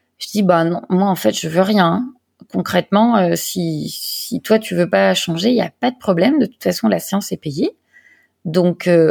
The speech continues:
on peut rester là une heure à se regarder dans le blanc des yeux. On peut arrêter maintenant. Il y a aucun problème. Moi, par... moi, ça va, en fait.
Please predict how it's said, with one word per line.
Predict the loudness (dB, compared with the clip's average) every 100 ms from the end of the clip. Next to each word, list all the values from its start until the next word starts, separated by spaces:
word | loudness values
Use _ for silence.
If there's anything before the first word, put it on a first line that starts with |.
| 2
on | 0
peut | 2
rester | 2 2 0 2
là | 4 4 2 -2 _ -2
une | 4 6
heure | 4 2
à | 0
se |
regarder | -2 0 2 2
dans | 0
le | 0
blanc | 0 2
des | 0 0
yeux. | -2 0
On | -4
peut | -2
arrêter | 0 0 0 2
maintenant. | 2 0 -2 -2 -2 _ _ _ -4
Il |
y |
a | -4 -4 -4
aucun | -2 2 0
problème. | 2 2 2 4
Moi, | 4 2
par... | -2 -6 -6 -12 -20 -20 _ 2
moi, | 4 4
ça | 2
va, | 2 0
en | -2
fait. | -4 -10 -10